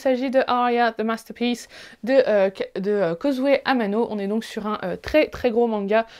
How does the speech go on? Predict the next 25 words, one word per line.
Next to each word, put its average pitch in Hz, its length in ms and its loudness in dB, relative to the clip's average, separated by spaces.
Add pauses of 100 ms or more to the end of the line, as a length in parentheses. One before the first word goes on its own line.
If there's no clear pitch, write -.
(160)
mais 226 220 -2
même 202 180 -6
s'il 220 320 -6
est 196 80 -2
très - 180 -8
gros, 185 300 -4
et 160 100 -8
ben, 170 120 -6
ça 170 160 -12
se - 140 -12
lit 185 120 -4
vraiment, 185 360 -6
euh, 170 80 -12
très 247 220 -2
facilement 214 480 -6 (320)
et 262 140 0
ça 220 200 -2
fait 240 220 -4
une 208 160 -6
petite 220 280 -8
soirée, 196 440 -4
euh, 160 80 -8
cosy, 226 460 -2
ça - 180 -6
sera 226 240 -2